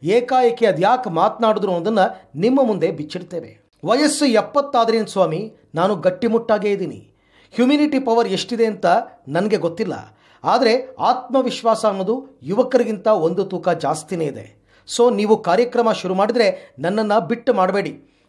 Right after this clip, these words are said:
ವಯಸ್ಸಾಗಿದೆ ಅಜ್ಜನಿಗೆ, ಯಾಕೆ ಸುಮ್ನೆ ತೊಂದರೆ ಕೊಡೋದಾ ಅಂತ ನಿರ್ಧರಿಸಬೇಡಿ. ನೀವು ಕೊರೋನಾಗೆ ಸೆಡ್ಡು ಹೊಡೆದು ಸರಿಗಮಪ ಶುರು ಮಾಡೋದೇ ಆದ್ರೆ ನಾನು ಅಖಾಡಕ್ಕೆ ಇಳಿಯೋದಕ್ಕೆ ರೆಡಿ ಇದ್ದೀನಿ. ಹೀಗಂತ ಅದೊಂದು ದಿನ ಟೀಮ್ ಜೊತೆ ಮಾತನಾಡಿದ್ದ ಅಜ್ಜಯ್ಯ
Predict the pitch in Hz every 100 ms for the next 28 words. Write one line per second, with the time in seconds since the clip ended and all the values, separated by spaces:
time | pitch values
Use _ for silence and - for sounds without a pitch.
0 | - 147 233 247 - 240 226 208 160 202
1 | 214 190 220 165 185 240 - - 220 226
2 | 226 175 233 226 196 196 185 180 190 208
3 | 160 156 226 226 190 165 - _ _ _
4 | _ _ - 156 220 262 247 208 233 262
5 | 262 233 - 208 220 202 196 240 269 -
6 | - 208 233 247 240 240 226 220 180 208
7 | 208 196 196 190 254 226 226 - - 131
8 | 196 262 277 233 - 226 226 - 202 202
9 | 202 185 185 151 156 185 151 131 - _
10 | _ - - - 277 294 285 262 233 247
11 | 240 240 180 - - 262 277 233 233 185
12 | 185 196 190 185 170 147 156 220 240 208